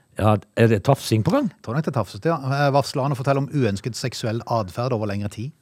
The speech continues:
Speaker 1: Ja.
Speaker 2: Ehm, F R P-politikeren, eh, stiller til valg i høstens stortingsvalg, men partiet vil hverken bekrefte eller avkrefte saken, og politikeren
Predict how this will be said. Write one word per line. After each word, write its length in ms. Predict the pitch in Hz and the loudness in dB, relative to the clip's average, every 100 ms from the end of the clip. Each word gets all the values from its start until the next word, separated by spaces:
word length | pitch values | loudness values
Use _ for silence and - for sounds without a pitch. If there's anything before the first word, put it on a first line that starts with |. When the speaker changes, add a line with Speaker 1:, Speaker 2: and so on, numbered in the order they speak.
| _ - - | _ -16 4
Speaker 1:
Ja. 200 | 120 107 - - - | 6 6 0 -16 -4
Speaker 2:
Ehm, 640 | 123 120 117 117 117 117 113 | -2 2 2 2 2 2 0
F 100 | 107 | 0
R 40 | 117 | -2
P-politikeren, 640 | 104 107 107 120 131 139 135 | -2 -2 -2 -2 0 0 0
eh, 540 | 127 123 120 117 113 104 | 2 2 2 2 0 -2
stiller 260 | 120 110 | -4 -4
til 140 | 113 98 | -2 0
valg 320 | 101 110 147 | 0 0 0
i 60 | 127 | 0
høstens 300 | 107 - - | 0 -4 -6
stortingsvalg, 1040 | 110 113 113 - - 120 131 180 226 208 147 | -6 -4 -4 -4 -6 4 6 8 6 2 2
men 160 | 135 | 0
partiet 300 | 131 120 113 | 0 -2 -2
vil 80 | 117 | 0
hverken 300 | 104 - 120 | -2 -2 -4
bekrefte 400 | 107 - 92 123 | -4 -4 -6 -4
eller 80 | 104 95 | -2 -4
avkrefte 320 | - 107 113 | -6 -8 -6
saken, 300 | 123 156 175 | -4 -2 0
og 60 | 135 | -2
politikeren 400 | 113 92 107 | -4 -6 -6